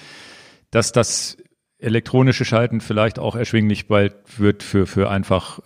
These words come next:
für, für, für Einsteigerfahrräder, was früher nicht der Fall war.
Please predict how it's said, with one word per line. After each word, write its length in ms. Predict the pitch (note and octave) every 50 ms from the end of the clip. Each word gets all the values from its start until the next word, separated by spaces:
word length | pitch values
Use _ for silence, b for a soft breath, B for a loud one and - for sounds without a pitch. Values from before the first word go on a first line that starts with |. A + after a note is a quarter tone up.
| G#2 F#2+ -
für, 120 | - - E2+
für, 220 | - - F#2+ F2+
für 180 | - - F#2 F#2
Einsteigerfahrräder, 880 | G2+ G2 - - F#2+ F2+ F2+ E2+ D#2+ - - F2 E2+ F2 F2+ F2 F2 E2+
was 140 | E2 -
früher 220 | - - F#2+ F2 E2
nicht 160 | E2 D#2+ -
der 80 | - -
Fall 220 | - - - - - -
war. 100 | E2+